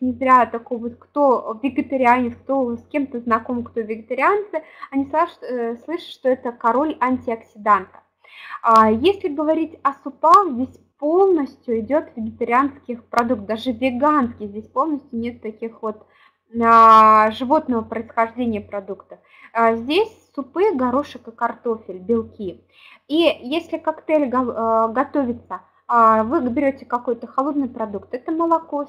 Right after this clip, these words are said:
сыворотка, йогурт, а, перемешиваете с порцией коктейля, у вас такая вот смесь получается.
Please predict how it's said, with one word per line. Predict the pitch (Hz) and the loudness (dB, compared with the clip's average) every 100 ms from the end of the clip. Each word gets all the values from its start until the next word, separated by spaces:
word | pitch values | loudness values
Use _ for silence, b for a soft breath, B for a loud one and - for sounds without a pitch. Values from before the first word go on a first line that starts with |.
| _ | _
сыворотка, | - 302 285 285 285 - 262 262 | -6 -6 -2 -4 -6 -4 -2 0
йогурт, | 233 226 294 294 254 262 262 B B B | -2 -2 0 2 0 -4 -6 B B B
а, | 240 240 | 2 2
перемешиваете | 240 311 302 302 294 277 247 247 | 2 0 2 2 -2 -6 -6 -8
с | 247 | -14
порцией | - 240 240 233 | -8 -8 -6 -8
коктейля, | 226 240 - 370 403 262 | -6 -8 -6 0 0 0
у | |
вас | 208 269 - | -4 -6 -8
такая | 240 233 226 | -8 -2 -2
вот | 226 226 _ | -4 -12 _
смесь | - 247 240 | -4 -4 -4
получается. | - 196 196 196 - - _ | -12 -12 -10 -10 -10 -10 _